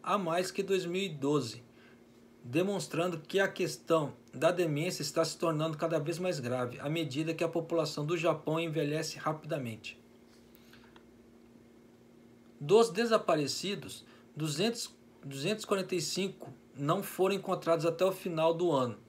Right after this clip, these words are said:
enquanto dezesseis mil setecentos e setenta e cinco, incluindo pessoas desaparecidas em dois mil e dezoito ou mais cedo, foram localizados,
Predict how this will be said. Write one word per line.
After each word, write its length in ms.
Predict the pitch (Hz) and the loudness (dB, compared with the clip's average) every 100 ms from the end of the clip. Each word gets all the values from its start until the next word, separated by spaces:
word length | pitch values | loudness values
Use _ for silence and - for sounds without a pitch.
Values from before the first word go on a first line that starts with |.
| - - - - - | -20 -20 -20 -14 -4
enquanto 500 | 151 151 160 156 143 | -4 2 2 2 0
dezesseis 720 | 131 160 156 - 208 208 156 | 0 0 0 2 2 0 -4
mil 400 | 147 147 190 170 | -2 0 0 -2
setecentos 520 | 151 156 151 156 151 | -2 -4 -4 -4 -4
e 20 | |
setenta 380 | 151 143 147 147 | -4 -4 -4 -4
e 60 | 143 | -6
cinco, 440 | - 156 165 156 | -4 -6 -6 -4
incluindo 520 | 180 185 175 147 131 - - - - - | -6 -4 -2 0 -2 -8 -18 -20 -20 -2
pessoas 420 | - - 151 151 | 0 2 2 0
desaparecidas 960 | 135 170 175 156 147 131 - 131 120 123 | 0 2 2 2 0 -2 -2 -4 -4 -4
em 120 | 190 | -2
dois 180 | 175 156 | 0 0
mil 160 | 139 | 0
e 20 | 135 | -4
dezoito 600 | 135 131 170 196 - - - | -6 -2 2 2 0 -16 -6
ou 100 | 151 | 0
mais 200 | 139 135 | 0 0
cedo, 380 | - 185 196 151 - - - | 2 4 2 -2 -16 -20 -20
foram 300 | - - 160 185 | -6 2 4 4
localizados, 840 | 190 190 190 147 147 135 120 - | 2 2 -2 0 -2 -2 -6 -16